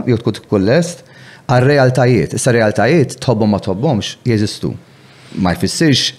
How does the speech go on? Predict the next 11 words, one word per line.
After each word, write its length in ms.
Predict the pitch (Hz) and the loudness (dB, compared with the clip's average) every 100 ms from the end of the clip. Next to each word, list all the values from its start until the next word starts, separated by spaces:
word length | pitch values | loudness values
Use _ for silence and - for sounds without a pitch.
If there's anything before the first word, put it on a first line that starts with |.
| - - - - | -20 -20 -20 -6
li, 500 | 120 113 110 104 101 - - - - - - - | 0 2 2 0 -2 -8 -20 -20 -20 -20 -20 -8
li 60 | - | -4
Billie 260 | 87 101 | -2 0
Eilish 300 | 98 98 95 95 | 0 -2 -2 -4
biex 140 | 98 | -4
isemmu 300 | 107 95 92 | 0 0 2
artist 240 | 95 90 - | 0 -4 -4
partikolari, 540 | 98 95 101 92 87 | -4 -2 -2 0 -2
artista 220 | 92 - - | -4 -6 -8
partikolari 640 | 90 98 110 90 87 87 | -4 -2 0 0 -2 -2
li 220 | 95 98 | -2 -2